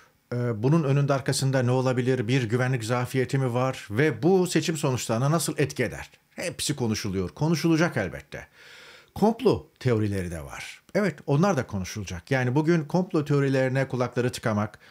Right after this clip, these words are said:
"Hayır, böyle bir şey olamaz." veya "Böyle bir şey vardır." demek, bütün bütün ne doğru ne de yanlış. Hepsi olacak. Ve zaten ortadaki bilgilerin de ya da yetkililerin de neyse yaptıkları açıklamalarla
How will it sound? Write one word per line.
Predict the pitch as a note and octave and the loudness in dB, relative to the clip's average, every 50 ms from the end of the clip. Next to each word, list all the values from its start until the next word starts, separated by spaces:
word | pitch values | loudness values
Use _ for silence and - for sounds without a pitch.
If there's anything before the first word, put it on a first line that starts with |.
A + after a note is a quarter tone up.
| _ - | _ -2
"Hayır, | D#3 F#3+ G3+ G3 F3+ E3 | 2 4 6 6 6 6
böyle | D#3+ D3+ C#3+ C#3+ | 4 4 4 2
bir | C#3+ C3+ | 2 0
şey | - - C3+ | 0 0 0
olamaz." | B2 B2+ C3+ B2+ A2+ G2+ G2 - - - - | 2 2 2 2 0 0 -2 -4 -6 -4 0
veya | A2+ C3+ D3 C#3 | 2 4 4 4
"Böyle | C#3 D#3 D#3+ E3 D#3 | 4 4 4 4 4
bir | D#3 | 4
şey | D3 - D3+ C#3 B2 | 2 2 0 2 2
vardır." | B2+ C#3 C#3+ B2+ A2 A2 - - _ _ - _ _ - | 2 0 0 0 -2 -4 -6 -6 _ _ -20 _ _ -2
demek, | - C3 B2 C3 C#3 C#3+ - - _ _ _ - - - - _ - | 0 2 2 2 0 -2 -6 -14 _ _ _ -20 -20 -20 -14 _ 0
bütün | D#3+ D#3+ - A#3+ A#3+ G#3+ | 0 2 2 4 4 4
bütün | F3+ D3+ - C#3+ B2 A#2 | 4 4 2 0 0 2
ne | C#3+ F3 D3 | 2 2 2
doğru | D3+ C#3+ B2+ A#2+ B2 D3+ F3 G3+ F3 | 4 2 4 2 2 0 0 -2 -2
ne | - - | -4 -2
de | F#2+ A#2+ | 0 0
yanlış. | A#2 G2+ F2+ F2+ F2 F2 - - - | 0 0 0 -2 -4 -6 -8 -6 -2
Hepsi | - A#3 - - - | -2 -2 -2 0 0
olacak. | C#3 A2+ G2+ F#2+ - F2 D#2+ - - _ _ - - - - - | 0 0 0 0 -4 -6 -12 -14 -18 _ _ -20 -20 -16 -4 0
Ve | B2+ C3+ | 0 2
zaten | A#2 D#3 G3 G#3 - C#3+ B2 C#3+ - _ _ - - - - | 2 2 0 2 0 -2 -4 -4 -8 _ _ -20 -20 -16 -6
ortadaki | - A#2+ B2 - C3+ B2 C3 C3+ C3+ - G#3+ G#3+ F#3 - - _ _ _ _ _ _ _ _ _ _ _ _ _ _ - - | -2 -2 0 0 0 0 0 0 0 2 2 2 2 0 -4 _ _ _ _ _ _ _ _ _ _ _ _ _ _ -12 -8
bilgilerin | G2 F#2+ B2+ C3+ B2+ G#2 C3 C3 C3 C3 D#3+ E3+ C#3+ | -2 2 2 2 4 4 2 4 4 4 4 4 4
de | A#2 G2 F#2+ - _ _ _ _ - | 2 0 -2 -6 _ _ _ _ -2
ya | A#2 C3 B2+ | 0 0 2
da | C#3 B2+ A#2+ A2 | 2 0 -2 -2
yetkililerin | G#2 G2 A2+ B2+ C3 - C#3 C3 A#2+ A#2+ B2 C#3+ C#3 A2 | -2 -2 -2 -2 0 0 0 2 4 4 4 4 4 2
de | G#2 F#2+ | 2 2
neyse | G#2+ B2+ C3 - - G2+ G2+ C#3 F3 _ _ _ _ _ _ - - - - _ - | 2 2 0 0 -2 -4 -4 -6 -6 _ _ _ _ _ _ -20 -20 -20 -20 _ -4
yaptıkları | G#2 A#2+ A#2+ - - - - D3 D#3+ | -4 -4 -2 -4 -4 0 0 2 2
açıklamalarla | D3+ C#3+ C#3+ - - C3 A#2 A#2 B2 C#3 D3+ D3 B2 A2 B2 D#3+ A3+ A3+ _ | 2 0 -2 -2 -2 0 0 2 2 2 2 2 2 0 0 0 -2 -6 _